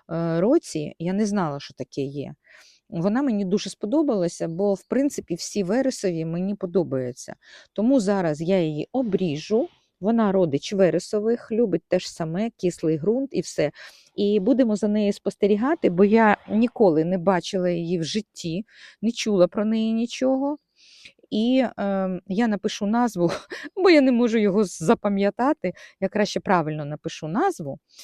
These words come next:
е, щоб ви її, якщо хочете, собі відмітили. І будемо спостерігати за цією рослиною, бо мені насправді дуже цікаво, як вона росте, як вона квітне, як вона розмножується. І знов-таки, це з родини вересових.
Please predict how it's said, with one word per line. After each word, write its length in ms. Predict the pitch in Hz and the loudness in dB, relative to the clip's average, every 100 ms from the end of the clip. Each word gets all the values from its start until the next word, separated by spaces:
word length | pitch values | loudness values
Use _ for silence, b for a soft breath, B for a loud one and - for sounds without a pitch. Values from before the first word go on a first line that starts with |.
| B B - | B B -8
е, 240 | 165 151 160 | -6 -4 -6
щоб 260 | - 190 165 | -6 -6 -2
ви 160 | 190 | -2
її, 500 | 170 170 156 165 139 | 0 -2 -4 -4 -2
якщо 300 | 139 143 - | -2 -4 -6
хочете, 440 | - 151 - - 135 | -4 -4 -6 -14 -12
собі 400 | - 151 143 147 | -8 -8 -6 -8
відмітили. 720 | 143 190 370 339 180 131 123 _ _ _ _ - - - | -2 0 0 2 0 0 -6 _ _ _ _ -20 -20 -6
І 140 | 208 | -2
будемо 360 | 175 233 202 208 | 2 2 2 0
спостерігати 680 | - 202 - 214 214 190 175 | -4 -4 0 0 0 -2 -4
за 140 | 175 | -4
цією 360 | - 170 196 175 | -4 -2 0 0
рослиною, 560 | 190 - 370 359 208 | -2 0 0 0 0
бо 160 | 185 202 | 0 0
мені 280 | 208 214 294 | 0 2 2
насправді 520 | 262 - 226 254 208 | 0 -2 -6 -4 -4
дуже 260 | 170 202 190 | -2 -2 -4
цікаво, 520 | - - 240 302 190 | -10 -8 -4 -2 0
як 220 | 190 208 | 0 -2
вона 240 | 185 185 185 | -2 -4 -2
росте, 440 | 175 - 170 160 | -4 -2 0 2
як 180 | 220 165 | 2 0
вона 220 | - 170 165 | -2 -6 -6
квітне, 480 | 151 139 - 214 262 B B - | -8 -10 -6 -6 -6 B B -4
як 240 | 180 - | -2 -2
вона 220 | 196 175 | -4 -2
розмножується. 960 | 208 202 185 180 151 - 117 123 - - - b b b - | -4 -4 -2 -2 -4 -6 -8 -8 -16 -18 -20 b b b -4
І 200 | 269 269 | -2 0
знов-таки, 560 | 190 165 - - - - | -2 -2 -4 -10 -12 -6
це 240 | - 294 | 2 2
з 60 | 240 | 2
родини 420 | 156 156 214 214 | 0 0 -2 -2
вересових. 760 | 147 127 110 - - 127 - | -2 -4 -6 -10 -14 -14 -16